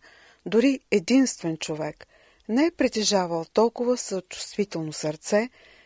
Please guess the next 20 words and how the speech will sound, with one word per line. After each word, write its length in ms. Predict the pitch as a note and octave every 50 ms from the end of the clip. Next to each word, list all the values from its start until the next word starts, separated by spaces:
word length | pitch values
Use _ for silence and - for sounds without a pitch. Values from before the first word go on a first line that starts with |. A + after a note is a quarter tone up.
| _ _ _
като 220 | - C#4+ - A3+
това 320 | - - - D3+ D#3 D#3+ D#3+
на 160 | D#3+ D#3 D3+
безгрешния 880 | C#3+ - D3+ - - - F3 F#3+ G#3 G3+ - - A3 G#3+ G#3+ A3 A3+ A#3 _ _ _ _ _ _
и 80 | - -
свят 340 | - - - - E3+ D#3+ D#3+ _
Божи 260 | - E3 D#3 D3+ D#3 D#3
син. 380 | - - - D3+ D3 C#3+ D3 - _ _ _ _ _ _ _ - - - - - _ _ -
Той 100 | B3+ B3+
облече 440 | B3+ A#3 A3 A#3+ B3+ B3 - B3 A#3
себе 360 | - - A#3+ A#3 G#3+ G#3+ A3
си 160 | - - A3+
с 240 | - - G3+ - -
несъвършеното 920 | G#3+ G#3 F#3+ - F#3+ F3 F3+ F3 - - - G#3 G#3+ G#3 G#3 G3+ - G#3
човешко 500 | - - F3+ D#3 E3+ E3+ E3 - - F3+
естество, 600 | F3 E3+ - - F3+ - - - - F3 E3 F3 - _ _ _ _ - - _ -
за 200 | - F#3+ G3+ G#3
да 120 | F#3 G3+
бъде 300 | F3+ F#3+ A#3 A#3 G#3+ A3+
начинател 800 | A3 G3+ F#3+ - - F#3+ G3 G3 G3 G3 - - G#3+ A3 A#3 B3+